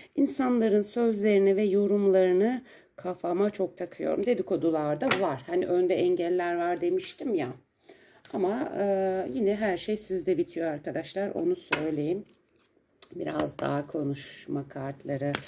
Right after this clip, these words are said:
mesajlardan alalım, kartlarımızdan. Bakalım bizlere ne gibi mesajları var.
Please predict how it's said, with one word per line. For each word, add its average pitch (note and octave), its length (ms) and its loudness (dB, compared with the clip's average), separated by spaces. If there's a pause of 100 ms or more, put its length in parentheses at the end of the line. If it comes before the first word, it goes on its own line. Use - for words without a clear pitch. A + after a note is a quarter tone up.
(680)
mesajlardan C#3 960 -2 (120)
alalım, C#3 460 0
kartlarımızdan. C3 1200 -4
Bakalım C3 460 -4
bizlere D3+ 500 -2
ne F#3+ 120 4
gibi C#3 200 -2
mesajları D3+ 880 -2
var. D#3+ 180 0